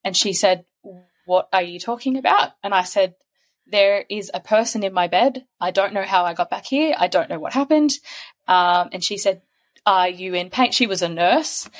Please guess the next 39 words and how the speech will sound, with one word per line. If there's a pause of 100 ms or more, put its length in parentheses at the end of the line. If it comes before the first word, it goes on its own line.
(260)
Um,
so
I
think
she
went
into
medical
professional
mode
at
that
point. (360)
And
she
said,
"Are
you
sore?
Are
you,
like, (100)
what's
happened?"
And
I
said, (420)
"I'm
fairly
certain (140)
that, (500)
like,
I've
had
sex
and
that
I, (100)
I,